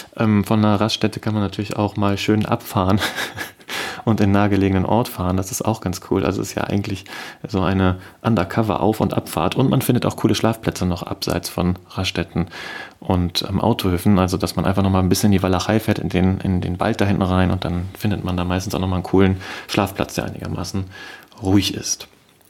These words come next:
Ja, meine zweite Variante ist dann, wenn ich keine Autoraststätte oder keinen Autohof zur Verfügung habe, dann gehe ich ganz gerne auch mal auf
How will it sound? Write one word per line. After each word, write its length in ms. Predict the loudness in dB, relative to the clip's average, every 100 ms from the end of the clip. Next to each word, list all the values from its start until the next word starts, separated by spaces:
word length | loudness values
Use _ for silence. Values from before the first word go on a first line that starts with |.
| _ _ _ _
Ja, 120 | 0 2
meine 200 | 2 2
zweite 260 | 0 2
Variante 420 | 2 2 2 2
ist 220 | 0 2 2
dann, 160 | 2
wenn 140 | 2 0
ich 160 | -2
keine 500 | 0 2 4 4 2 2
Autoraststätte 1200 | 0 0 0 2 2 2 0 2 0 2 2 2
oder 220 | 2 0
keinen 300 | 0 0 2
Autohof 340 | 2 0 -2 0
zur 100 | -2
Verfügung 420 | 2 4 4 2
habe, 280 | 0 0 2
dann 160 | 2
gehe 180 | 2 2
ich 140 | 0
ganz 180 | -2 -4
gerne 340 | -2 0 0 -2
auch 220 | -4 0
mal 320 | 2 2 0
auf 400 | -2 -4 -4 -14